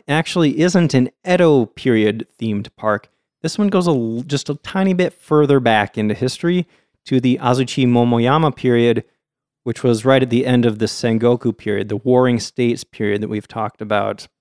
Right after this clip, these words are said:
many, many times. So just before the Edo period, basically. We're talking, like, end of the fifteen hundreds.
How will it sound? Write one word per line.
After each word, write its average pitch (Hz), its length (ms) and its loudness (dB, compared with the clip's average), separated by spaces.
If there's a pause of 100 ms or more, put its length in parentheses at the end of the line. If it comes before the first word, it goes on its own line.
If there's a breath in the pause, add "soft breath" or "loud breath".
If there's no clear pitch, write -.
(180)
many, 113 200 -10
many 107 200 -6
times. 127 520 -2 (720)
So 135 260 4
just 170 260 0
before 123 380 0
the 98 120 -4
Edo 104 140 0
period, 101 300 -8
basically. 98 340 -10
We're 110 140 -2
talking, 131 340 -2
like, 113 260 -2
end 139 160 0
of 127 120 -4
the 117 60 -4
fifteen 113 460 -4
hundreds. 104 540 -4